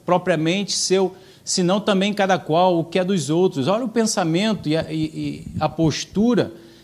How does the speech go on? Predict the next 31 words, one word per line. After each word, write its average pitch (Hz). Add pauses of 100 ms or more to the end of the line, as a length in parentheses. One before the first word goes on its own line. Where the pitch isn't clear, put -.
(140)
que 185
Paulo 190
tá 190
trazendo 175
pra 165
eu 185
e -
você 165
vivermos 147
e 156
termos. 98 (720)
Isso 170
não 240
é -
um 254
comportamento 208
daqui 170
da 147
terra. 110
Não 156
é 220
um 214
homem 202
natural, 180
não 185
consegue 190
ter 190
esse 180
tipo 180
de 160
pensamento. 165